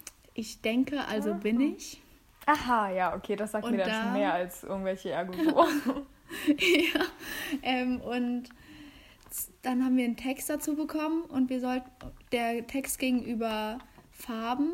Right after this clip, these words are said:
Speaker 1: und dass eigentlich nichts Farbe hat. Also die Dinge sind eigentlich alle farblos, weil Materie farblos sind. Und dann sollten wir schreiben, wie das mit der Aussage von Descartes zusammenhängt und pa-,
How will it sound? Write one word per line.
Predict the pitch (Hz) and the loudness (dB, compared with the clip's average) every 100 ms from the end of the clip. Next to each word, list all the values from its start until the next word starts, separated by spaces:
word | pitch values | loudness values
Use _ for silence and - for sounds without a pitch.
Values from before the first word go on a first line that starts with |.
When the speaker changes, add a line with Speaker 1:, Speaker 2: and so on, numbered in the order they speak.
| 370 | -4
Speaker 1:
und | - 247 233 | 0 0 0
dass | 226 247 - - | -2 -4 -8 -4
eigentlich | 226 247 262 240 240 - | 0 2 0 -2 -8 0
nichts | 240 277 - | 0 0 -4
Farbe | - 240 233 254 269 | -10 -8 -4 -4 -4
hat. | 294 302 - - _ | -6 -8 -16 -18 _
Also | 214 214 214 202 214 208 - - - | -6 -4 -2 -4 -6 -10 -20 -18 -6
die | 226 | -4
Dinge | 240 254 | 0 0
sind | 240 - | -2 -4
eigentlich | 220 226 | -4 -4
alle | 202 202 | -6 -8
farblos, | 208 220 - 294 294 | -4 -6 0 0 0
weil | 220 202 | -2 -4
Materie | 208 202 233 269 294 | -4 -4 -4 0 -2
farblos | 285 269 269 294 285 | -2 -6 -2 -4 -2
sind. | 311 349 - - - - - - | -4 -4 -6 -20 -20 -20 -20 -12
Und | - 240 | -6 -4
dann | 240 | -2
sollten | 233 240 247 240 | -2 -4 -4 -4
wir | 233 226 | -4 -6
schreiben, | - 214 226 233 240 247 254 - - - - - _ | -6 -2 -2 -2 -4 -4 -6 -12 -20 -20 -20 -20 _
wie | 226 247 269 | 0 2 2
das | 262 247 254 - - | 0 -4 -4 -8 -8
mit | 233 240 247 - - - - | -2 -2 -4 -14 -20 -18 -8
der | 220 190 | -4 -2
Aussage | 208 233 233 220 226 220 | -2 -2 -4 -4 -4 -6
von | 220 220 214 202 - | -4 -4 -4 -6 -8
Descartes | 208 214 - 226 220 220 - - - | -8 -8 -8 -6 -6 -6 -10 -20 -18
zusammenhängt | - 202 196 214 220 196 196 - | -8 -4 -2 -2 -4 -8 -10 -14
und | - 202 202 | -8 -8 -8
pa-, | - | -16